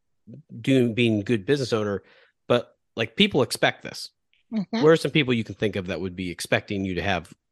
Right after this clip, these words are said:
Speaker 1: you know, good quality books?
Speaker 2: Well, obviously, you did mention the I R S. So I tell my clients, in the off chance that you are audited, having good books helps you to substantiate whatever it is that you said you did on your tax return. So let's make sure that we're doing things correctly for that reason.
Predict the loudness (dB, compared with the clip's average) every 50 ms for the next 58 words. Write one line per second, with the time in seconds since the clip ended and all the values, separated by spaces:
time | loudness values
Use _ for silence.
0 | _ _ _ _ -6 -4 -4 -4 -2 -2 -2 -2 -2 -2 0 0 0 0 0 -4
1 | -6 -10 -12 -12 -14 -14 -18 -18 -18 _ _ _ -2 0 2 2 4 2 0 0
2 | -4 -6 -6 -8 -8 -6 -6 -6 -6 -6 -6 -8 -6 -6 -4 -2 -2 -2 -2 -2
3 | -4 -6 -8 -8 -10 -10 -10 -10 -10 -6 -4 -2 0 0 0 2 0 0 0 0
4 | -2 -2 -2 -2 -4 -2 -2 -2 0 0 -2 -4 -6 -10 -14 -16 -8 -4 -2 0
5 | 2 4 2 2 2 0 0 0 0 0 -2 -4 -6 -8 -6 -4 -4 -2 0 0
6 | 0 0 -2 -4 -6 -4 -4 -6 -6 _ _ _ _ _ _ _ _ _ -4 -2
7 | -2 -2 -2 -2 0 0 -2 -2 -2 -2 -2 -2 -2 -4 -6 -2 0 0 0 0
8 | -2 -4 -4 -6 -6 -8 -8 -10 -10 -10 -12 -14 -14 -16 -14 -6 -4 -2 -2 -2
9 | -2 -4 -4 -4 -4 -2 0 2 2 4 4 4 4 4 2 2 0 -4 -6 -8
10 | -6 -2 -2 -2 -2 -2 -4 -4 -2 -2 -2 -2 -4 -6 -6 -6 -6 -6 -4 -4
11 | -4 -4 -4 -6 -10 -8 -6 -6 -6 -6 -6 -6 -4 -2 0 0 -2 0 -2 -4
12 | -2 0 0 0 0 0 0 0 0 -2 -2 -2 -4 -4 -4 -4 -4 -4 -4 -4
13 | -4 -6 -8 -10 -8 -4 -2 0 0 0 -4 -8 -8 -6 -4 -2 0 -2 -2 -2
14 | -4 -8 -8 -8 -8 -10